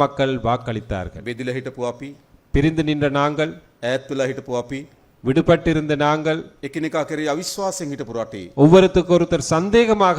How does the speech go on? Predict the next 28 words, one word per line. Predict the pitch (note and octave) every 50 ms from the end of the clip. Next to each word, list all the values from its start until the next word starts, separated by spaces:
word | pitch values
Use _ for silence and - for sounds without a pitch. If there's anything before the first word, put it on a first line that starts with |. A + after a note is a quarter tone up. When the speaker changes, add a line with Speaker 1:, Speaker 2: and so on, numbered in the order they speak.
| E3
Speaker 1:
இருந்த | D#3 D#3 D3+ D3 D3
நாட்டிலே | C#3 C#3 C#3 C#3 C#3 - C3 B2 B2+ B2+ A#2+ B2 B2+
Speaker 2:
ආණ්ඩුව | C3 C#3 D3 C#3+ C3 C3+ C3+ C#3
කෙරෙහි | - B2+ B2 B2 G#2+
විශ්වාසය | G#2+ - - B2 G#2 - -
තැබුවා. | - - F#2+ D#2 E2 D#2+ E2+ - _ -
Speaker 1:
ஒரு | B2 B2+ C3
அரச-, | C3+ D3+ D#3+ F3+ F3 - G3+ - -
அரசாங்கத்தை | D#3+ F3 F3 - F#3+ F#3 F3+ E3+ F3 E3+ - - E3 D#3+ D#3 C3+
தொடர்பாக | - D3+ D3+ D#3 D3 D3 D3 C#3+ C#3 C#3 C#3+ C3
நம்பிக்கை | C3+ C#3+ E3 F#3 G#3+ A#3 - F3
Speaker 2:
අපි | E3 D#3+
Speaker 1:
வைத்தார். | E3+ F#3 G#3
Speaker 2:
ආරම්භයක් | - A2+ G#2+ G3+ A3+ G#3 A3
ලෙස | A3 G3+ - G3+
එකතු | D#3 C#3 - - - - D#3+
වුණා. | C3+ A#2 G#2 F#2 F2 - - _ -
Speaker 1:
நாங்கள் | B2+ D3+ E3 F3 F#3 F3+ F3+
ஒரு | E3+ E3
ஆரம்ப | E3+ F#3+ G#3 A3 A3 A3 G#3+ G#3 G#3 -
கட்டத்திற்கு | F3+ F3+ F#3+ F3+ F#3 F#3 F3+ - - F3 E3
நாங்கள் | D#3+ D#3 D3+ D3+ D3+ D#3
ஒன்று | F3 G#3+ A#3
சேர்ந்தோம். | - - D#3+ C#3 B2 A#2+ A#2 A2+ G2 E2+ E2
Speaker 2:
දැන් | C#3 C#3 C#3 C#3
අපේ | C#3 C#3 C3
අභියෝගය | A#2+ A#2+ C#3+ C#3+ C3+ B2 A#2+ B2
මොකක්ද? | A2 A2 A2 G#2+ F#2+ - -